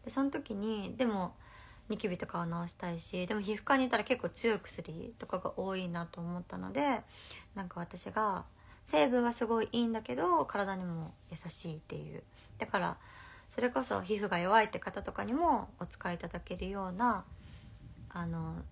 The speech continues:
ブランドっていうか、まあ、製品を、クリームを作りたくて、で、作ったので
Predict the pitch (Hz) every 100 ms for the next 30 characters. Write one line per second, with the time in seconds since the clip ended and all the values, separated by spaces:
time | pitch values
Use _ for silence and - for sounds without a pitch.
0 | - - - - - - - 180 180 165
1 | 160 - 170 175 196 185 170 156 196 -
2 | - 180 - 208 196 165 - 185 185 -
3 | - - 208 180 - - - - - -
4 | - - 320 240 - 208 - 175 175 185
5 | 202 185